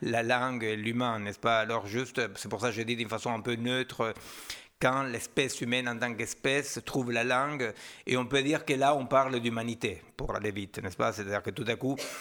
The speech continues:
il y a une humanité, c'est-à-dire, euh, on devient les par-l'être, comme dirait l'autre, non ?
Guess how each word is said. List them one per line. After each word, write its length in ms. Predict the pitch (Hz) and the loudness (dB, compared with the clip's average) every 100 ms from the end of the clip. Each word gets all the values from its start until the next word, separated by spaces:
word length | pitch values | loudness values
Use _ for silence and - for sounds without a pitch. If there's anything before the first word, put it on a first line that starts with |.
| - - | -14 -4
il 60 | 113 | -2
y 40 | |
a 20 | |
une 80 | 123 | 0
humanité, 540 | 120 120 120 - 131 | -2 -4 -4 0 0
c'est-à-dire, 480 | - 104 104 107 120 | 0 -4 -4 0 0
euh, 160 | 110 101 - - - - - - | 0 -2 -4 -16 -20 -20 -14 -8
on 80 | |
devient 380 | 104 104 104 113 | -4 -2 0 -2
les 140 | 107 104 | -2 -4
par-l'être, 720 | - 113 113 110 104 - 98 | 0 0 0 -2 -4 -4 -4
comme 180 | 98 - | -4 -6
dirait 400 | 110 - 107 104 | -6 -6 -6 -8
l'autre, 380 | - 95 - 175 | -10 -12 -10 -6
non ? 140 | 147 | -6